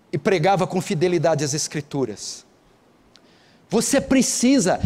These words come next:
sem a igreja, como é que vai aplicar a disciplina eclesiástica em você e nos seus filhos? Precisa aplicar a disciplina. Isso só acontece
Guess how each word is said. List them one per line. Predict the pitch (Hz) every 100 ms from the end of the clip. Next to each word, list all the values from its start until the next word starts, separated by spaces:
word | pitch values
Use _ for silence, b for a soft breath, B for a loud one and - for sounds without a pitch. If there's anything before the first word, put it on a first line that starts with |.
| B
sem | - - 311 311
a | 240
igreja, | 185 277 247 170
como | 175 254 269
é |
que | 269
vai | 214
aplicar | 226 226 220 220
a | 214
disciplina | - 226 226 220
eclesiástica | 214 202 180 170 180 165 -
em | 175
você | 170 - 190
e |
nos | 180
seus | - 180
filhos? | - 135 95 95 - - b b b b b _ _ _ _ _ -
Precisa | 175 202
aplicar | 233 262 254
a |
disciplina. | 277 - - 262 269 277 131 - -
Isso | 196 226
só | - 254
acontece | 247 254 202 226 262 -